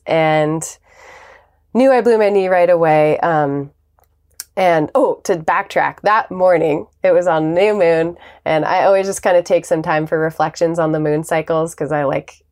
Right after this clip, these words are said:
doing that. And, uh, and so new moons, they say, are good for setting intentions. So I wrote, like, these two pages in my journal. I still have it, with the things that I wanted to see in my life. And of course, none of them had skiing in 'em.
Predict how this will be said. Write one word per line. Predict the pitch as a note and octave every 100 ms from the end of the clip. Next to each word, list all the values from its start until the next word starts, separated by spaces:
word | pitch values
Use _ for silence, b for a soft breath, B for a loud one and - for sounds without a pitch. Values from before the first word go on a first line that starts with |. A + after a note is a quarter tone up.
| _ _ D#3+
doing | D3+ D#3 D#3
that. | D#3+ - - B B B
And, | D#3+ D#3+ E3 D#3+
uh, | E3 D#3 D3+ - - _ _
and | G3+ A3+ A3+
so | G#3 - G#3+ F3+ -
new | A#3+ C#4
moons, | G3+ G3
they | G3+ F#3+
say, | F#3+ F3+
are | F3
good | E3+ D#3+
for | F3
setting | E3 D3 D#3+
intentions. | D#3 D#3 D3 D3 C#3 D3+
So | -
I | D3+
wrote, | F#3+ A#3 - _
like, | F#3+ D#3+
these | E3+ F3
two | C4+
pages | A#3+ G3+ F3+ F3
in | E3+
my | D#3+
journal. | D#3 D3+ D#3+
I |
still | D#3 - F3+
have | E3+ D#3+
it, | D#3+ -
with | F3 E3 _ _
the | - F3+ G#3+
things | A#3+ A#3+
that | A3
I | G3+
wanted | F3 D#3+ D#3
to | - D#3+
see | D#3+
in | D3
my | D3+ C#3
life. | B2 - _
And | - F3 E3 - _ -
of | F#3+
course, | F#3+ F3 E3+
none | E3+ F3
of | E3+
them | D#3+ D3+
had | F3 D3
skiing | - - D#3 C#3+
in | C3+
'em. | D3+